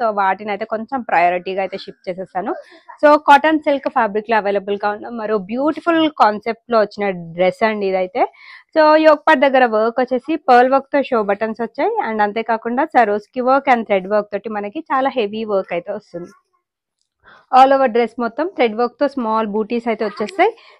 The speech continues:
సైడ్ కట్ pattern లో వచ్చిన dress అండి. లో మనకి ఈ విధంగా సైడ్ కట్ ప్యాటర్న్ వచ్చేసి లోపల మంచి quality lining కూడా యూజ్ చేస్తారు. So మీరు తీసుకున్న price కి మీకు dress అయితే definitely hundred percent worth అయితే ఉంటుందండి. చాలా మంది message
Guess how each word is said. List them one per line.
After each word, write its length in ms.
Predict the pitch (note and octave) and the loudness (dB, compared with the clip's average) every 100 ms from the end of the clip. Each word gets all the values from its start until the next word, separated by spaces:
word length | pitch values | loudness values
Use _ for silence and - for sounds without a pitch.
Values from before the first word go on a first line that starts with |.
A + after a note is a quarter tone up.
| _ | _
సైడ్ 280 | D#4+ C4+ - | 4 4 4
కట్ 120 | D4 | -2
pattern 440 | - G3+ F#3 G3+ G3 | 4 4 4 0 -2
లో 60 | |
వచ్చిన 280 | F#3+ - F#3+ | -4 -4 -6
dress 320 | F3+ F3 - | -4 -6 -4
అండి. 320 | F#3+ G3 E4 F#4+ | -6 -4 -4 -2
లో 140 | B3+ | 0
మనకి 320 | A3+ A3+ A3 | 0 -2 -6
ఈ 40 | A3+ | -8
విధంగా 520 | G#3+ G3+ G#3 G3+ G3+ | -4 -4 0 2 2
సైడ్ 260 | - A3+ G#3+ | 0 -2 -2
కట్ 140 | A3+ A#3 | -4 -2
ప్యాటర్న్ 360 | G#3 G#3 G#3 | -2 -2 -8
వచ్చేసి 480 | G3+ - G#3+ F4+ A#4+ | -8 -8 -10 -6 -6
లోపల 300 | C#4 B3 A#3 | -2 -4 -4
మంచి 320 | G#3+ G#3+ C#4 F4 | -6 -6 -4 -6
quality 400 | C4+ G#3 G3 A3 | -4 -4 -4 -4
lining 320 | G#3+ F#3+ F#3+ | -6 -6 -8
కూడా 200 | G3+ G#3 | -8 -8
యూజ్ 300 | B3+ G#3+ E3+ | -8 -10 -12
చేస్తారు. 240 | - _ - | -18 _ -8
So 240 | A#3 A3+ A#3 | -4 -2 0
మీరు 240 | A#3 A3+ | 0 -2
తీసుకున్న 800 | - A#3+ A#3+ _ C#4 B3+ B3+ B3 - - - | -4 -8 -8 _ -6 -4 -4 -6 -12 -20 -6
price 260 | A#3 A#3 A#3 | -2 -2 -2
కి 60 | E4+ | -4
మీకు 320 | D4 A3+ A#3 | -4 -4 -4
dress 360 | G#3+ G#3+ G#3 C4 | -4 -4 -4 -6
అయితే 260 | A#3+ D#4 | -4 -2
definitely 580 | C#4 G3+ - B3+ B3+ C4+ | -2 -6 -8 -8 -6 -6
hundred 380 | A#3+ G#3 G#3 G#3+ A3+ | -6 -6 -8 -8 -8
percent 340 | G#3 B3 A3 | -8 -8 -6
worth 240 | G3 G3+ | -4 -4
అయితే 220 | G#3 G3+ G#3+ | -6 -6 -8
ఉంటుందండి. 580 | G3+ G3 G#3 G3+ G#3 | -8 -10 -10 -10 -10
చాలా 440 | D4+ - C#4 A3+ A3+ | -12 -4 0 0 0
మంది 220 | A3+ A3+ | -4 -6
message 340 | A3+ G3+ A3+ | -8 -6 -10